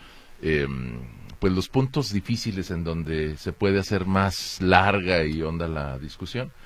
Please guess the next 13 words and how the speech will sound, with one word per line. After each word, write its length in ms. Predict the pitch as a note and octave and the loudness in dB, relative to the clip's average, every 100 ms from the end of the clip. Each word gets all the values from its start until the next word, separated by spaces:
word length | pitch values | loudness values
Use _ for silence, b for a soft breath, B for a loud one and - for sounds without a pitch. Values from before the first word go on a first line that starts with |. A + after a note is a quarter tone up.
| b b b - | b b b -12
Decía 260 | E2 F#2 | -6 -4
Chema 260 | F2 G2 G2 | -4 -4 -4
que 100 | - | -4
el 140 | D2+ | -2
ine 240 | G#2 G#2 F#2 | 0 2 4
debe 440 | F2+ F#2 F#2+ F#2 - | 4 4 4 2 -2
atraer 480 | D#2+ - D#2 F2 F2+ | -4 -2 -2 0 0
las 180 | F#2 | -2
elecciones 460 | F2+ D#2+ - F2+ F2 | -2 -4 -4 -4 -4
del 140 | F2 | -4
estado 300 | D2+ F2 E2 | -4 -2 -2
de 60 | E2 | -2
Jalisco 520 | E2 E2 F2 - A2 | -4 -4 -6 -8 -10